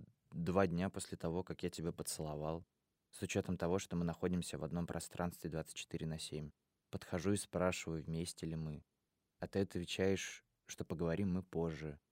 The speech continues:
В этот момент я всё понимаю. Если ты хочешь потом поговорить, значит, я уже знаю, о чём.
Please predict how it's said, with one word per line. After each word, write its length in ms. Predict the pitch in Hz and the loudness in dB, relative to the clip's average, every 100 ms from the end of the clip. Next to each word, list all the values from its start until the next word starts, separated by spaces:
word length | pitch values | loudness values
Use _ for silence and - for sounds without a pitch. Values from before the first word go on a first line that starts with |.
| _ _ - | _ _ 0
В 60 | |
этот 220 | 95 85 | 0 2
момент 280 | 87 92 107 | 2 2 2
я 60 | 85 | -2
всё 180 | - 92 | -6 -4
понимаю. 460 | 87 85 82 73 | -2 0 -2 -4
Если 240 | 73 - - | -6 -6 -6
ты 100 | 87 | -2
хочешь 360 | 104 - - | -2 -2 -4
потом 280 | - 82 90 | -4 -2 -2
поговорить, 500 | 85 80 82 101 131 | -4 -2 0 2 0
значит, 340 | 92 85 85 82 | 0 -2 -4 0
я 160 | 95 | 2
уже 340 | 104 85 90 - 87 | 2 2 0 -2 -4
знаю, 520 | 78 85 92 95 85 | -2 0 2 4 2
о 80 | 85 | 0
чём. 460 | - 85 76 69 | 0 0 -2 -6